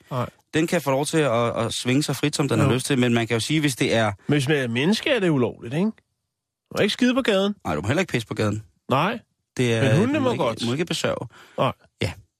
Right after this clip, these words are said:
Speaker 2: Det
Speaker 1: Nå, men hvad er der nyt, Simon?
Speaker 2: Det er, at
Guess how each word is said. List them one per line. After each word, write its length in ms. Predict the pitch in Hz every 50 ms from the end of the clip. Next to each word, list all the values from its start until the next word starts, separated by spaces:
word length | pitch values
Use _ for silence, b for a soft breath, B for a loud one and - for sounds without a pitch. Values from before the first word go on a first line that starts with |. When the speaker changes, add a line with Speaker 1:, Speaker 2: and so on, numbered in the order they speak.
| _ _ -
Speaker 2:
Det 760 | 139 139 135 135 135 131 127 123 120 113 110 107 104 104 95
Speaker 1:
Nå, 120 | 110 120 113
men 140 | 120 151
hvad 100 | 165 196
er 40 | 220
der 100 | 262 285
nyt, 240 | 269 240 247 269 -
Simon? 420 | - - 240 202 156 117 98 95 95
Speaker 2:
Det 220 | - 233 247 - -
er, 180 | 160 196 202 - - _
at 340 | 151 208 - - - -